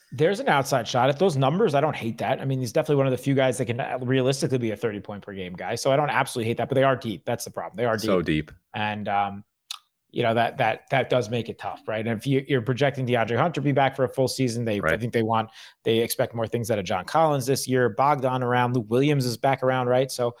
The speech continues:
Speaker 2: Cam
Speaker 1: it's just,
Speaker 2: Reddish.
Speaker 1: it's just hard, right? Reddish
Speaker 2: Yeah.
Speaker 1: is gonna be fully back. We know Capela will have nights where he'll go twenty and ten. So it's just tough.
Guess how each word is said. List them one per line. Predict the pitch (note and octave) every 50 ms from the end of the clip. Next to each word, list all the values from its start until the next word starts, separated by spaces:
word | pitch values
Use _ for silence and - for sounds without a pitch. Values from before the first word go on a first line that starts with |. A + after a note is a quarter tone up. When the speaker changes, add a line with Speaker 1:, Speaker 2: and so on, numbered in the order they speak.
| - -
Speaker 2:
Cam | - G2 F#2 F2+
Speaker 1:
it's | E2+ F2
just, | F2 F2+
Speaker 2:
Reddish. | F#2 F#2 F#2 - -
Speaker 1:
it's | D#3+ C#3 -
just | D3+ C#3 - -
hard, | - C3 A#2+ A2 A2
right? | B2+ C#3+ C3+
Reddish | G#2 C3 C3+ C#3 C3+ C3+
Speaker 2:
Yeah. | C3
Speaker 1:
is | A#2+
gonna | - C#3+ C3+
be | C3
fully | B2+ - C#3 C3+ C3
back. | A#2 B2 B2 A#2+ A#2 -
We | A#2+
know | A#2 B2 A#2+
Capela | A2+ - - - C3 C#3 C#3 C3+ C3 B2+
will | B2
have | B2 B2+ A#2+ A2+
nights | B2 B2+ B2 - -
where | B2+
he'll | A2 B2 A#2
go | G#2 B2 B2 A#2
twenty | - - C3 B2 A#2+ A#2+
and | A2+ A2+
ten. | - A#2+ A#2 A#2
So | A2+ - B2+ A#2+ A2+ A2+ - - - - - - _ _ _ -
it's | - D3 -
just | G3+ F3+ - -
tough. | - - C3+ C#3 C#3 - - -